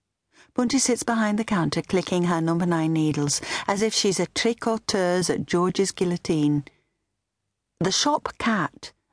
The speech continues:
a fat, brindled tabby, jumps up on her lap and she swiftly knocks it to the floor. Sometimes Bunty feels as if the whole world is trying to climb on her body. "Shop!"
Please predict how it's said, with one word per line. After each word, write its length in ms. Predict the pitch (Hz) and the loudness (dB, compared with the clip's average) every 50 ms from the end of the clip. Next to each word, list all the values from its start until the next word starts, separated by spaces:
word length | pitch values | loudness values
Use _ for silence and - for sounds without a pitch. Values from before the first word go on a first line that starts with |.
| _ - | _ -8
a 80 | - | -8
fat, 540 | - - - - 208 190 - - - - - - - | -8 -8 -6 -4 -4 -4 -4 -6 -8 -10 -12 -4 -2
brindled 420 | 180 175 175 170 165 156 151 143 - _ | 0 0 0 0 0 -2 -2 -4 -6 _
tabby, 380 | - - 190 175 165 139 139 - _ _ _ _ _ _ _ _ _ _ 165 | -4 -2 -2 0 -2 -4 -4 -6 _ _ _ _ _ _ _ _ _ _ -2
jumps 320 | 160 - 247 254 - - | 0 0 0 0 0 -2
up 140 | 262 226 - | -2 0 0
on 100 | 226 208 | 0 0
her 160 | 202 208 196 | 0 0 0
lap 240 | 190 190 185 190 - | 0 0 0 -2 -2
and 100 | 180 160 | -2 -2
she 120 | - 156 156 | 0 0 0
swiftly 440 | - - - 240 220 - 185 175 | 0 0 -2 -4 -2 0 0 0
knocks 640 | 170 170 180 190 214 226 262 - - - - - - | 2 2 2 4 4 4 2 2 -2 -4 -6 -4 -4
it 160 | - - - | -4 -6 -4
to 100 | - 240 | -2 -2
the 80 | 226 214 - | -2 -2 -2
floor. 280 | 208 180 151 147 151 143 - _ _ _ _ _ _ _ _ _ _ _ _ _ _ _ | 0 0 0 0 -2 -6 -10 _ _ _ _ _ _ _ _ _ _ _ _ _ _ _
Sometimes 800 | - - - - - 226 226 202 - - 151 143 143 139 147 139 | -4 -2 -2 0 0 0 -2 -2 -2 -2 0 0 0 0 -2 -2
Bunty 400 | - 156 147 190 185 170 - 147 | -2 -2 -2 -2 -2 -2 -4 -4
feels 320 | - 170 160 156 147 - | 0 0 0 0 0 0
as 120 | 147 147 160 | -2 -2 -2
if 120 | 151 - | -2 -2
the 160 | 160 151 - - | -4 -4 -2 -2
whole 220 | 190 190 196 180 | 0 2 2 2
world 420 | 156 160 170 190 196 185 165 147 | 2 0 0 0 0 0 0 0
is 140 | 147 143 - | 0 -2 0
trying 240 | - 175 160 156 147 | 0 0 2 0 0
to 80 | - - | -2 -4
climb 280 | - 170 151 151 151 | -2 -2 0 0 0
on 140 | 147 147 151 | 0 0 0
her 160 | 151 156 147 | 0 0 0
body. 400 | 143 147 147 143 143 147 151 - - _ _ _ _ _ _ _ _ _ _ _ _ _ _ _ _ _ _ _ _ | 0 -2 -2 -2 -2 -4 -4 -4 -8 _ _ _ _ _ _ _ _ _ _ _ _ _ _ _ _ _ _ _ _
"Shop!" 560 | - - 185 180 180 185 160 - - - | -2 0 2 2 4 4 2 0 -2 -8